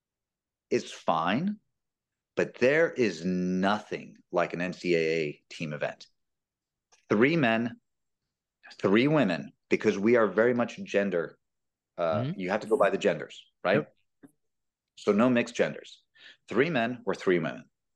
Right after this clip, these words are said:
Speaker 1: You have, you have to cover and you have to showcase all six categories: front, back, reverse, inward, twister,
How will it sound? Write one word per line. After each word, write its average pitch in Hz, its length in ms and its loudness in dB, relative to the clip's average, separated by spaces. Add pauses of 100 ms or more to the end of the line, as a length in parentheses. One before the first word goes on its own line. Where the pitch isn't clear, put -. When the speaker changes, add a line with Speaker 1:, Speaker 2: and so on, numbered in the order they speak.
(800)
Speaker 1:
You 101 360 4
have, 90 600 2 (260)
you 90 140 -6
have 143 320 -2
to 156 80 -4
cover 101 560 -2 (100)
and 92 100 -6
you 85 80 -6
have 101 240 -2
to - 80 -8
showcase - 720 -2 (960)
all 107 220 4
six - 400 -6
categories: - 680 -4 (380)
front, 120 400 0 (180)
back, 95 320 2 (220)
reverse, 92 580 0
inward, 113 380 0 (320)
twister, 208 460 0